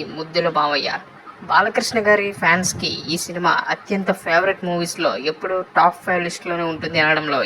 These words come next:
ఎలాంటి సందేహం లేదు. అలాగే టాలీవుడ్ బాక్స్ ఆఫీస్ పైన హ్యూజ్ ఇంపాక్ట్‌ని క్రియేట్ చేసినటువంటి సినిమాల్లో ముద్దుల మావయ్య కూడా ఒకటిగా ఇప్పటికీ సినీ విశ్లేషకులు భావిస్తూనే ఉంటారు. ఎందుకంటే ఆ టైంలో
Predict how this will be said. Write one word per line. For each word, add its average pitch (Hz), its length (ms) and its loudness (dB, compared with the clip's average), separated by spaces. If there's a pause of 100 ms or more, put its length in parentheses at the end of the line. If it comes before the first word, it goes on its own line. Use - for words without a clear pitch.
(120)
ఎలాంటి 170 260 2
సందేహం 160 460 -4
లేదు. 139 240 -4 (420)
అలాగే 220 300 6 (140)
టాలీవుడ్ 202 520 6
బాక్స్ 170 320 6
ఆఫీస్ 185 340 -4
పైన 160 200 4 (200)
హ్యూజ్ 196 340 -2 (140)
ఇంపాక్ట్‌ని 196 480 2
క్రియేట్ 180 320 0
చేసినటువంటి 175 560 -2
సినిమాల్లో 160 560 4 (160)
ముద్దుల 160 300 0
మావయ్య 180 320 2
కూడా 165 220 4
ఒకటిగా 156 360 2 (140)
ఇప్పటికీ 180 380 -6
సినీ 165 260 -6
విశ్లేషకులు 156 640 -4 (380)
భావిస్తూనే 180 560 2
ఉంటారు. 156 400 0 (400)
ఎందుకంటే 226 500 4 (500)
ఆ - 120 4
టైంలో 180 460 4